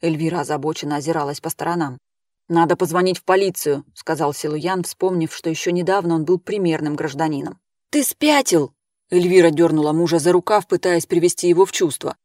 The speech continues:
«Надо тихо сматываться отсюда. Только сначала сотрём твои отпечатки пальцев. Свои-то я всегда смогу объяснить.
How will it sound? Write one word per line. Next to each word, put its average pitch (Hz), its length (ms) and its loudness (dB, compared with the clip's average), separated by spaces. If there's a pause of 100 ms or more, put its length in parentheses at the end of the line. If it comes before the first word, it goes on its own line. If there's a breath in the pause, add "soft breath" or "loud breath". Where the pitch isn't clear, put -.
(160)
«Надо 185 360 0
тихо 208 340 -2
сматываться 196 680 0
отсюда. 160 500 -2 (200)
Только 185 280 2
сначала 202 480 0
сотрём 202 420 2
твои 185 260 2
отпечатки 208 480 -2
пальцев. 190 480 -2 (220)
Свои-то 185 420 4
я 185 100 6
всегда 196 300 0
смогу 175 300 0
объяснить. 156 560 -2